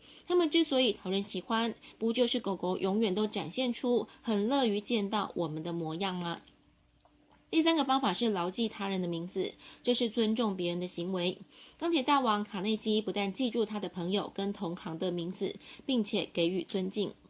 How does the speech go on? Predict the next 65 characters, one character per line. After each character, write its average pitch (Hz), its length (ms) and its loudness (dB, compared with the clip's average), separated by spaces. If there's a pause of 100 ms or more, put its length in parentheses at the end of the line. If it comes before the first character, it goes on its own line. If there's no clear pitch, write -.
(800)
作 349 140 4
者 262 80 4
认 277 180 4
为 240 100 2
这 254 160 2
就 240 200 2
是 226 120 0
他 220 160 -2
能 202 160 0
成 190 220 -2
为 180 140 0
商 202 260 -4
界 208 160 0
领 175 180 0
袖 208 200 -2
的 190 100 -4
秘 214 160 0
诀 175 180 -2
之 180 140 -6
一， 226 360 0 (280)
这 330 100 -2
个 320 100 2
秘 330 180 4
诀 226 240 2
也 185 160 0
被 214 160 -2
富 - 100 -8
兰 185 180 -2
克 208 180 -2
林 180 160 0
多 180 180 0
加 175 180 -4
的 175 140 -6
运 185 180 -2
用， 208 240 0 (380)
因 226 80 2
为 214 80 2
他 208 120 -6
知 214 140 0
道 220 280 4
记 208 160 -2
住 208 160 2
别 185 140 0
人 185 80 2
名 190 200 0
字 220 220 4
是 190 180 -2
最 277 220 0
简 185 220 -2
单、 214 240 0 (200)
最 311 160 0
明 202 180 0
显、 - 260 -2 (240)
最 311 180 6
重 254 240 2
要 226 200 2
使 185 220 -2
人 170 180 -2
获 214 220 0
得 175 180 0
好 170 220 -4
感 170 180 -6
的 156 60 -4
方 185 200 -2
法。 - 260 -4